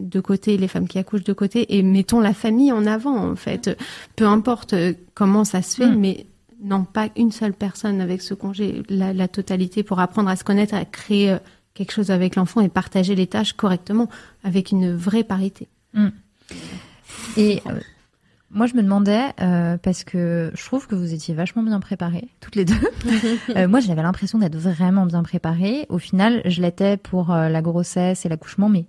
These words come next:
Speaker 2: alors je l'étais pas du tout, du tout pour l'après. Et, euh, et en fait, je me rends compte que, euh, j'étais surtout entourée de témoignages. À l'époque, j'étais, euh, indépendante. Et, euh, et je me souviens, je m'étais dit, « Je vais reprendre le taf, euh, tout de suite. » Euh,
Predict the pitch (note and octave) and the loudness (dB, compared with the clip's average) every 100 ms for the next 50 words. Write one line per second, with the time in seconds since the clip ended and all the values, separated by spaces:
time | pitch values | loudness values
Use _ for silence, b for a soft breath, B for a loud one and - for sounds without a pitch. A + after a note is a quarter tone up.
0 | G3 E3 D#3 F3 F3+ F#3 F3 E3 E3 F3 | -4 -4 -2 -2 0 0 -2 -4 -8 -2
1 | C4 C4+ G#3+ - F#3+ A3 A#3 A3+ G3+ F3 | -2 0 -4 -4 -4 -2 0 -2 -2 -2
2 | E3+ - A#3+ B B B B B B G3+ | -2 -6 -8 B B B B B B 4
3 | G3+ G3 F#3+ F#3 F3+ F3+ F3 - G3+ G3 | 6 6 6 4 4 4 2 0 2 2
4 | C4 C4+ F#3+ F3+ F3 F3+ F3 C#4 D4+ - | 2 2 4 4 4 2 2 -2 -2 -8
5 | - G3+ A3 F#3 E3+ E3+ E3+ - - - | -2 0 2 2 2 0 -2 -4 -6 -12
6 | _ - F#3 G3 - - - D4 A3 - | _ -10 -2 -2 -2 -14 -4 2 2 2
7 | F3+ F3+ B3+ E3+ D#3+ D#3 - G3 F#3+ G#3 | 0 0 0 2 0 0 0 2 4 4
8 | F3+ F3 D3+ A3 F#3+ D#3+ - D#3+ D#3 D3+ | 2 -2 -2 0 0 -2 -2 0 2 0
9 | E3 D#3+ - F3 E3+ E3 G#3+ E4 - b | -2 -4 0 0 0 -2 -2 -6 -18 b
10 | b b b b - F#3 F3 E3+ D#3+ D#3+ | b b b b -2 2 4 4 4 2
11 | E3 E3 - - G3 - F3 G3 A3 F#3 | 0 -2 -4 0 0 0 0 4 4 4
12 | E3 D#3+ G3 F#3+ D3+ D#3+ - G3+ F#3+ E3 | 2 0 0 2 2 0 0 2 2 2
13 | - F3+ F#3+ - D#3 D#3 G3+ - E3 - | 0 0 0 -4 -4 -4 -10 -10 -12 -12
14 | _ b b b - E3+ D#3+ | _ b b b -2 0 0